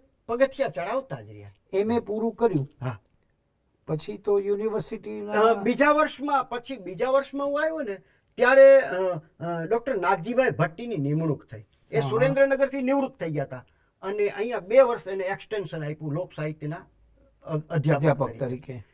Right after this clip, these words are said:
Speaker 1: અ, ભટ્ટી સાહેબ પણ આવ્યા અને જયમલભાઈનો પણ મને લાભ. એને ઘરે તો જવાનું જ. ઉર્મી નવરત્નના, અ, પેલા રેપર ઉપર સરનામા લખવાથી માંડીને પછી, અ, જયમલભાઈએ, અ, કાનજી ભૂટા બારોટની વાર્તા આવી હોય,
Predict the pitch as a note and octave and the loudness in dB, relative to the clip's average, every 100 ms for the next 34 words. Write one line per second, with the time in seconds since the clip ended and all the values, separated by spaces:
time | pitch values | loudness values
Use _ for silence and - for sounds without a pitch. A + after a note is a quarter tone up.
0 | _ F3+ D#3+ A3+ C#4+ C4+ C4+ C#4 - D4 | _ -8 -2 -2 -2 0 4 4 2 -2
1 | C#4+ C#4 C#4+ C#4+ - C4 C4+ C#4+ D4+ D#4 | 0 0 0 0 -2 -2 -2 0 2 4
2 | C4 C#4 C#4 - A3+ G#3+ F3+ D#3 D3 A#2+ | 6 6 6 0 -2 -2 0 2 0 -4
3 | - _ _ _ _ _ F3+ G3 A#3 G#3+ | -16 _ _ _ _ _ 0 2 4 6
4 | C#4 C#4+ D4 E4 D#4+ D4 - B3 C4 C4 | 4 2 4 4 4 0 -2 -2 -2 -2
5 | B3+ B3+ B3+ B3+ B3 A#3 - _ A3+ G#3+ | 0 0 -4 -6 -4 -6 -8 _ -2 -2
6 | E3 A3+ A3 G#3+ F#3 F3 A3+ A#3+ B3 A#3 | 0 -2 0 0 0 -2 -4 -4 -6 -4
7 | A3+ G#3 - G#3+ A3+ A#3 A3+ A3 G#3+ G#3+ | -6 -8 -10 -12 -4 -2 2 0 0 -4
8 | G#3 G#3+ G#3 G3+ G3+ F#3+ F3 _ - G3 | -4 -6 -6 -4 -6 -8 -10 _ -12 -8
9 | G#3+ G3+ D#3 - F3 F3+ D#3 G#3+ A#3 A3 | -2 -2 -2 -8 -8 -6 -2 -2 0 -2
10 | A3 A3 A3 G3+ - D#3+ D#3 _ G3+ A#3+ | 0 -2 -4 -8 -10 -12 -12 _ -6 -4
11 | A3+ G#3 A#3 A3 G#3+ A3 A#3 A3+ G3 G#3 | -4 -4 -2 0 0 0 -2 -6 -4 -2
12 | G#3 A3+ G#3+ G#3 G3+ G3 F3 | -4 -4 -4 -4 -4 -4 -4